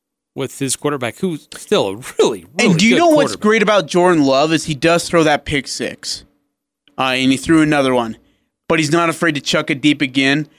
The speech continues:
Speaker 2: Caleb Rep, deep seam route, finds him right down the middle. Guys just draped all over him.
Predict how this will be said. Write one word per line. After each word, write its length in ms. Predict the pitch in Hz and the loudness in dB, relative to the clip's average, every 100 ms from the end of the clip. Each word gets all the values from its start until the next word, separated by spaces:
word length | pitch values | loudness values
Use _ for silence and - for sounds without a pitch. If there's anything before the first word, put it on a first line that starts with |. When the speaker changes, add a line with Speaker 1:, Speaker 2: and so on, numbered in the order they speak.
| _ - | _ -6
Speaker 2:
Caleb 360 | 180 170 160 | 0 2 2
Rep, 320 | 151 165 160 - | 2 0 -2 -2
deep 220 | 170 156 | -2 -2
seam 320 | - 170 165 | 0 2 4
route, 360 | 160 160 160 - _ _ | 4 2 0 -4 _ _
finds 260 | 170 165 | -2 0
him 80 | 160 | 0
right 140 | 165 160 | 0 0
down 160 | 160 | 0
the 60 | 156 | 2
middle. 260 | 151 160 | 2 2
Guys 420 | 147 156 156 165 147 | 0 -2 0 0 -2
just 420 | _ - 147 - | _ -2 -2 -2
draped 400 | 143 147 151 127 | -2 0 0 0
all 220 | 151 151 | 2 4
over 260 | 151 147 175 | 2 2 0
him. 160 | 196 | 0